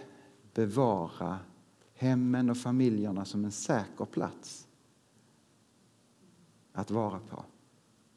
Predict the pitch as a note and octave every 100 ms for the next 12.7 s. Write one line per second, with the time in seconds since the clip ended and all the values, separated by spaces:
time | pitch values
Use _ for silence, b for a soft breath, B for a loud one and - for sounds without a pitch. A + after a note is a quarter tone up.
0 | _ _ _ _ A#2+ - C3+ C#3+ C#3+ C#3
1 | C3 B2 C#3+ C#3+ C3 A2+ G#2 G#2+ F#2+ F#2
2 | B B B B B2+ A#2+ B2+ B2+ B2 A2+
3 | A2+ B2 A2 G2+ G2 G2+ G#2+ G#2+ A2 C#3+
4 | A#2 G#2 G2+ G#2+ - A#2+ C3 A2 F2+ G2
5 | G#2+ B2 A#2+ - F#2+ - - - b b
6 | b b _ - A2+ G2 F#2+ G#2 G#2 F#2+
7 | C2 - - - - _ _ _ _ _
8 | _ _ _ _ b b b b b b
9 | - B2 C#3 C#3 D3 D#3 D3+ C3+ C3+ C3
10 | B2+ - B2 A#2+ - A2+ A2 B B B
11 | - D3 D3+ C#3+ C3 B2 C3 B2+ B2 -
12 | A#2+ B2+ C#3 B2 A2+ G#2 G#2